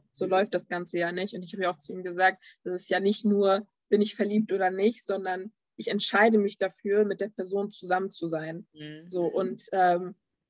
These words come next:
Speaker 1: ich will mein Business machen, aber ich will auch mit ihm zusammen sein. Und dann war halt so dieses Thema, ähm, dass ich auch gesagt habe, „Okay, ich weiß, dass ich auf deine Unterstützung zählen kann und dass du das auch wertschätzt, dass ich so wachse gerade.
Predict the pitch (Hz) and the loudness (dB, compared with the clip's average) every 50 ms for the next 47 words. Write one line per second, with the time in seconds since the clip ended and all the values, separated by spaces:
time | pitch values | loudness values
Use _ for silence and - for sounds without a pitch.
0 | _ _ _ _ _ _ _ - 214 - - 220 233 233 214 190 196 196 - 220 | _ _ _ _ _ _ _ -8 -8 0 2 4 4 6 4 4 4 4 4 2
1 | 240 254 247 247 - 247 233 233 233 - 254 247 220 - 208 202 185 - - 214 | 4 2 -2 -4 -4 -4 -4 -4 -4 -6 -8 -6 -6 -2 -2 -4 -4 -2 0 2
2 | 208 208 214 185 165 180 180 170 - - 185 185 190 196 208 208 185 185 175 175 | 2 2 0 -4 -8 -10 -14 -16 -16 -12 -4 -4 -2 0 0 0 0 -2 -2 -4
3 | 180 180 180 180 185 180 180 175 - 170 175 180 185 208 185 185 - 185 175 180 | -6 -8 -8 -8 -10 -10 -12 -14 -14 -6 -2 -2 0 0 -2 -6 -6 -10 -12 -10
4 | 180 175 185 185 - _ - - 196 190 185 180 180 185 196 - _ _ _ _ | -10 -10 -12 -14 -16 _ -4 -2 -2 -2 -2 -4 -4 -6 -8 -10 _ _ _ _
5 | _ _ _ _ _ 196 185 180 180 180 180 170 - 208 - 202 202 - 196 190 | _ _ _ _ _ -6 -4 -4 -6 -8 -10 -10 -8 -6 -6 -6 -4 -6 -6 -4
6 | 185 190 190 - 190 - - 170 - - 226 240 247 226 233 - 214 - - - | -4 -4 -4 -6 -12 -12 -12 -16 -2 0 2 4 4 2 2 -4 -6 -8 -8 -14
7 | - - - 196 202 214 233 226 - _ - - - - 190 - 190 185 190 185 | -18 -6 0 4 4 4 4 4 0 _ -18 -16 -14 -14 -10 -8 -8 -8 -8 -8
8 | 190 - - - - 247 247 - 220 208 208 - - 214 208 202 202 208 208 202 | -12 -14 -14 -8 -8 -8 -2 0 -2 -2 0 0 0 0 0 0 -2 -2 -2 -2
9 | 202 208 202 185 - 190 175 - - 180 175 175 170 - - - _ _ - 175 | -2 -2 -6 -6 -6 -6 -6 -6 -8 -6 -6 -6 -6 -10 -18 -20 _ _ -2 -2
10 | - 233 185 175 180 196 214 247 269 - - 240 220 220 - - 196 196 - 196 | 0 0 -2 0 4 6 6 6 6 4 2 2 2 2 2 0 -2 0 0 -6
11 | - - - 185 180 180 180 - 202 226 - - - 214 214 220 - 196 208 214 | -8 -4 -4 -4 -4 -2 2 2 2 2 0 0 -2 -2 0 2 2 4 4 6
12 | 226 220 226 233 | 6 6 4 4